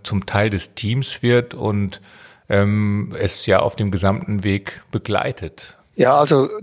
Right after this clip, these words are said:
Speaker 2: wünschenswert ist natürlich das Zweite, das sogenannte Smart Money, das dann mit dem, mit dem, äh, Cash gewissermaßen, äh, dazukommt. Wenn Sie erfahrene Leute im Hintergrund haben,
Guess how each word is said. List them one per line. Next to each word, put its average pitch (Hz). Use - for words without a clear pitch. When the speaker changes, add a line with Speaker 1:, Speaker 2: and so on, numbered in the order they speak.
Speaker 2:
wünschenswert 143
ist -
natürlich 127
das -
Zweite, 98
das 110
sogenannte 113
Smart -
Money, 107
das 104
dann 110
mit 113
dem, 110
mit 113
dem, 113
äh, 104
Cash -
gewissermaßen, 107
äh, 101
dazukommt. 110
Wenn 135
Sie -
erfahrene 139
Leute 120
im 120
Hintergrund 120
haben, 104